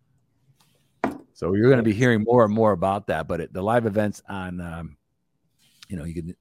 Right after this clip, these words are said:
D M me on the details, but if you save the date, you'll be seeing, uh, the offer. It'll be in Miami. We're gonna have a little private thing with a, a, a, a, a yacht. Maybe you can come down for it, Will,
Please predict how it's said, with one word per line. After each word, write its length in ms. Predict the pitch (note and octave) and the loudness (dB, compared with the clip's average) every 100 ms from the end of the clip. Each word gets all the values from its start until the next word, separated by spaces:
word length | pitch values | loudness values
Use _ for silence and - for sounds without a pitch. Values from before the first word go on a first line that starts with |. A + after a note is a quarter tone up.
| E2+ F2 | -16 -4
D 200 | A2+ G2+ | 0 0
M 160 | G2 | 0
me 140 | G2 E2+ | -4 -6
on 140 | D#2 | -8
the 60 | D2+ | -8
details, 440 | G2 F#2 D#2+ E2 | -6 -6 -8 -8
but 100 | E2 | -8
if 80 | E2 | -6
you 80 | F#2 | -2
save 260 | C3 C3+ | 2 2
the 80 | A2 | 2
date, 240 | G2+ G#2+ | 0 0
you'll 120 | F2+ F#2 | -2 -8
be 160 | F2+ | -8
seeing, 560 | - A2+ G2+ F#2 E2+ D#2+ _ _ _ _ _ _ _ _ - | -6 -4 -4 -4 -8 -12 _ _ _ _ _ _ _ _ -14
uh, 440 | F2+ E2 D#2+ D2+ - _ _ _ _ _ - | -10 -8 -8 -10 -14 _ _ _ _ _ -8
the 120 | E2+ | -4
offer. 440 | G2 G#2+ - D2 | -2 -4 -4 -4
It'll 120 | E2+ | -4
be 160 | F#2+ G#2 | 0 0
in 80 | F2+ | 0
Miami. 520 | F2 F2 E2 D2+ B1+ _ _ _ - | -2 -2 -4 -6 -12 _ _ _ -14
We're 100 | F#2 | -6
gonna 160 | F#2+ F#2+ | -4 -2
have 160 | F#2 | -2
a 40 | E2+ | -2
little 340 | E2+ E2+ D2+ - | -2 -4 -8 -2
private 380 | A2+ G2 E2+ - _ | 4 4 2 -8 _
thing 220 | F#2+ F#2 | -10 -8
with 120 | F2 D#2+ | -8 -10
a, 120 | D2 - | -10 -10
a, 140 | E2 D2+ | -12 -10
a, 180 | D2+ C#2 - | -12 -12 -12
a, 260 | D2+ C2+ - | -12 -12 -14
a 60 | D2+ | -12
yacht. 320 | D2 F#2 D#2 - | -8 -6 -8 -6
Maybe 220 | F2+ G2+ | -4 -4
you 60 | |
can 40 | F#2 | -4
come 140 | F#2 | -4
down 240 | F2 F#2+ A#2+ | -2 -2 -2
for 120 | F2+ | -4
it, 80 | A#1 | -4
Will, 220 | C2 | -14